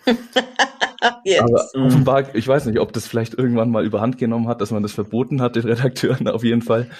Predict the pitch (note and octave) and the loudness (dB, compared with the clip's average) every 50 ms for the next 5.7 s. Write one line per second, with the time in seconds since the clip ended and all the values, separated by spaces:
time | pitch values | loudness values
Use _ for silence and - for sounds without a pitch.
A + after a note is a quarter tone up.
0 | - - - _ - B2 A#2 - - A2+ A2 A2 A2 A2+ A#2+ A#2+ A#2+ B2 A2+ A2+ | -20 -20 -12 _ -6 -6 -4 -2 -2 0 0 0 0 0 0 0 0 -2 -2 -2
1 | A2+ A2 A2 G#2+ G#2+ - A#2+ A#2+ - A2 G2+ - - G#2 G2 F#2 G2+ G2 _ _ | -2 -2 -2 -4 -4 -4 -6 -6 -6 -10 -10 -8 -6 -6 -6 -6 -8 -12 _ _
2 | _ _ _ _ - - - - - - _ _ _ _ _ _ _ _ _ _ | _ _ _ _ -20 -20 -20 -20 -20 -20 _ _ _ _ _ _ _ _ _ _
3 | _ _ _ _ _ _ - - - - - - - G#3 A3 G#3+ - A#3+ A#3+ A3+ | _ _ _ _ _ _ -20 -18 -16 -14 -14 -10 -4 -2 -2 0 2 2 2 2
4 | B3 A#3+ A3+ G#3+ A3 - - - - - - A#3 _ _ _ - - - - - | 2 0 0 -2 -2 -6 -16 -18 -18 -20 -20 -20 _ _ _ -16 -14 -12 -10 -8
5 | G#2+ A2+ D#3+ G#3+ B3+ F3+ A2 F2 - D#2+ F#2+ C3 F3+ | -4 -2 -2 0 2 2 0 0 -2 -4 -2 -2 -2